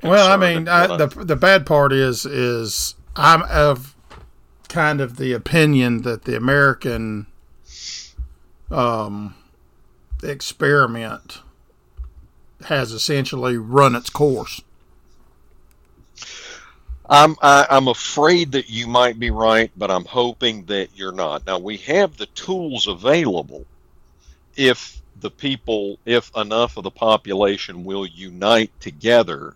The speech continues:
Speaker 2: and stop allowing the, uh, people in power to, to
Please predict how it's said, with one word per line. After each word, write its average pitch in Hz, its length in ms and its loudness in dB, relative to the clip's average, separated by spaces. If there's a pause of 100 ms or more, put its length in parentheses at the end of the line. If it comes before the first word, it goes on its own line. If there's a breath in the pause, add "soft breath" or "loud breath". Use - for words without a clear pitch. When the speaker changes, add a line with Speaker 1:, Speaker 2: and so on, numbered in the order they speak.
Speaker 2:
and 95 220 -8
stop 98 460 0
allowing 95 840 2 (1160)
the, 87 440 -4 (140)
uh, 87 520 -4 (260)
people 104 340 -6
in 87 80 -10
power 98 480 2
to, 87 480 -6 (1300)
to 95 420 -8